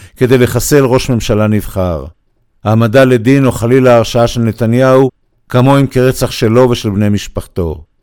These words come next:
רצח הוא רצח הוא רצח. ולכן, אזרחים יקרים, קומו והרימו את נס המרד, השמיעו את קולכם, חסמו את הכביש,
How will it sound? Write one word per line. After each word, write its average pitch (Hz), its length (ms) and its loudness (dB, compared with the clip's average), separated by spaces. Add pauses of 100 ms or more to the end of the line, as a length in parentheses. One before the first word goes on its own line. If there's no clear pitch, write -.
(320)
רצח 127 420 2
הוא 113 200 0
רצח 117 260 -2
הוא 95 220 -2
רצח. - 520 -10 (600)
ולכן, 107 380 0
אזרחים 117 420 -2
יקרים, 120 520 -2 (480)
קומו 147 280 2
והרימו 127 480 4
את 120 80 -2
נס 123 240 -2
המרד, 120 500 2 (300)
השמיעו 139 400 2
את 131 100 0
קולכם, 123 540 0 (340)
חסמו 143 360 0
את 143 140 0
הכביש, 120 560 0